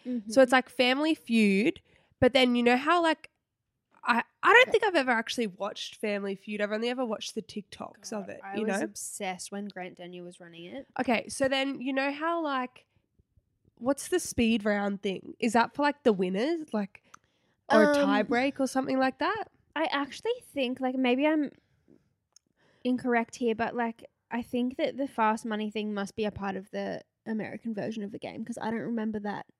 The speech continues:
Speaker 1: existing in our
Speaker 2: No, I think it
Speaker 1: version.
Speaker 2: is, and it's, like, sixty seconds and you have to answer, and if the person before you already said that answer, it goes, "Didn't," and then you have to do a new answer.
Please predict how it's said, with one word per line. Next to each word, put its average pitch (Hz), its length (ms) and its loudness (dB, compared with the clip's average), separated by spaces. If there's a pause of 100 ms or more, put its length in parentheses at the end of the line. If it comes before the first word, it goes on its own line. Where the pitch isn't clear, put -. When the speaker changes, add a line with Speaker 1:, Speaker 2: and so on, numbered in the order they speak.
(100)
Speaker 1:
existing 226 680 -10 (1600)
in 226 220 -4
our 202 160 -6
Speaker 2:
No, 330 100 2
I 320 60 4
think 330 160 0
it 381 140 4
Speaker 1:
version. - 0 -
Speaker 2:
is, 330 120 2
and 285 160 4
it's, 277 160 0
like, 285 200 -2
sixty - 440 -4
seconds 247 640 2 (400)
and 247 100 8
you 240 60 10
have 233 100 2
to 247 220 4 (680)
answer, 226 640 2 (400)
and 233 140 10
if 233 100 8
the 240 100 6
person 233 460 6
before 233 360 2
you 220 280 0
already 214 180 4
said 214 180 0
that 214 120 2
answer, 208 240 0
it 208 80 -6
goes, 202 180 4
"Didn't," 247 420 6 (160)
and 214 120 4
then 208 120 6
you 214 60 4
have - 80 -2
to 214 100 6
do 208 140 4
a 202 40 8
new 202 180 6
answer. 202 500 2